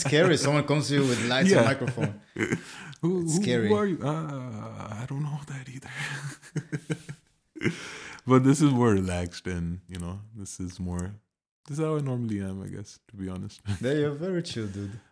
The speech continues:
Speaker 2: Thank you. Appreciate it. Likewise. Likewise.
Speaker 1: Yeah.
Speaker 2: Yeah.
Speaker 1: It's nice to be chilled.
Speaker 2: Yeah.
Speaker 1: We don't, we don't need anything else than being chilled.
Speaker 2: Yeah, I think, uh, that has something to do with it. Just, you know, consuming the earth and it,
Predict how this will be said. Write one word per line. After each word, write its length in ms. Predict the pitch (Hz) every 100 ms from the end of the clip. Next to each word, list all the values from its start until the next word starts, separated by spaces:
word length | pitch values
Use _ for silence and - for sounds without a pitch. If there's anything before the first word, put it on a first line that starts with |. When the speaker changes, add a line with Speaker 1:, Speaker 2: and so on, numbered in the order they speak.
| _ -
Speaker 2:
Thank 180 | 208
you. 100 | 120
Appreciate 400 | 104 123 117 113
it. 60 | 101
Likewise. 500 | 123 156 107 98 - -
Likewise. 420 | 131 120 - 104 98 123 - _ -
Speaker 1:
Yeah. 60 | -
Speaker 2:
Yeah. 100 | 90 - _ _ _ -
Speaker 1:
It's 140 | -
nice 120 | 98 -
to 100 | 87
be 100 | 90
chilled. 460 | - 85 85 85 - -
Speaker 2:
Yeah. 160 | 190
Speaker 1:
We 80 | 110 90
don't, 80 | 90
we 60 | 139
don't 140 | 113 -
need 180 | 85 82
anything 500 | 82 82 85 85 85 -
else 280 | 85 85 - -
than 180 | 87 85
being 160 | 87 85
chilled. 340 | - 87 90 - _ -
Speaker 2:
Yeah, 380 | 170 98 95 110
I 80 | 120
think, 480 | - 156 143 120 -
uh, 560 | 110 104 98 95 90 90 78
that 180 | 107 107
has 200 | 113 110
something 320 | - 101 104
to 120 | 101 98
do 200 | 98 101
with 160 | 98
it. 240 | 98 98 98
Just, 320 | 110 - - -
you 80 |
know, 80 | 95 98
consuming 760 | 95 92 95 92 92 92 98 90 _ _ - 95 95
the 100 | 92
earth 500 | 92 92 - - - -
and 200 | 95
it, 100 | 92